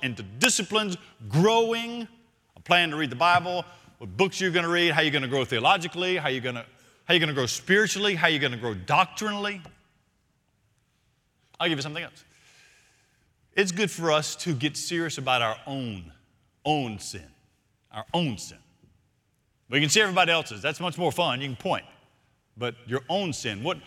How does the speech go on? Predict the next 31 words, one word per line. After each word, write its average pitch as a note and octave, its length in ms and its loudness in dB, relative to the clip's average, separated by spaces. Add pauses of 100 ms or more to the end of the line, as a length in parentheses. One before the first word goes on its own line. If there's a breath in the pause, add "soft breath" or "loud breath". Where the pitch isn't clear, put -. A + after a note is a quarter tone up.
(200 loud breath)
what E3+ 340 2
are A3+ 60 -4
the G3 100 -4
things F#3+ 300 -2
that C3+ 160 -10
you F#3+ 100 0
are C3 100 0
tripped - 420 -4
up A2+ 180 -8
by? A2 220 2
Where D#3+ 240 -2
are F3+ 100 4
you E3 160 -2
struggling? C3+ 680 -4 (340 soft breath)
What F3 200 4
are G#3 60 6
you F#3 360 0
not D#3+ 360 4
getting E3 260 2
victory D3+ 600 0
over? C#3 380 0 (1120)
What's - 220 2
keeping F#3 500 2
you F#3 240 2
from D3+ 180 -2
developing D3 600 4
as C3+ 560 0 (280 soft breath)
a C#3 360 2 (340)
believer? D#3 480 4 (600)
Your B2 220 -6
own C3+ 460 -2